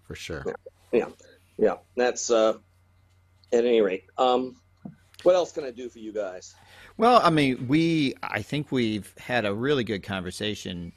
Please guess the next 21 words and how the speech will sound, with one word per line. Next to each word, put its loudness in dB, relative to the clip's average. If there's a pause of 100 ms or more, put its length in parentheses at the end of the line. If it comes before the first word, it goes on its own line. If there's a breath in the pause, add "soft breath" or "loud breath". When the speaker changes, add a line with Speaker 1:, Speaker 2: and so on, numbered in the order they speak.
Speaker 3:
John, -8
and, -10
and -12
we -6
at -8
some -2
point -4
hopefully -6
can -14 (200)
have -4
you -8
come -8
on -4
again -6
when -12 (220)
other -6
things -8
are -6
going -8
on. -6
Maybe, -6